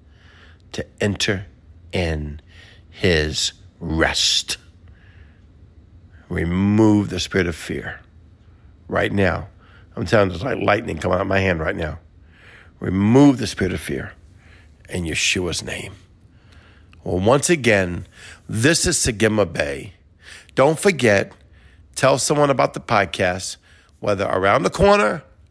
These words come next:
or around the world. I love you. You are so beautiful.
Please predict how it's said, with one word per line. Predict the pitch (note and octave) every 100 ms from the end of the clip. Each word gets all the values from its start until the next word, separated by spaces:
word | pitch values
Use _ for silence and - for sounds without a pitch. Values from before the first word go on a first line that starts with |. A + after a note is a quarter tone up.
| -
or | A2
around | F#2+ F#2+ A#2
the | C#3+
world. | B2 A2+ G2 E2+ - - _ - - _ -
I | A2
love | A2 C3 B2 D#3
you. | C3+ C3+ B2 A#2 A2+ A#2+ - _ _ _ -
You | G#2 C3 G3 E3+
are | C3
so | - - - D3 D3 F3
beautiful. | F#3+ E3+ G3+ A2 F#3+ C#3+ - - A2+ G#2+ G2 F#2+ F#2 F#2 F#2 E2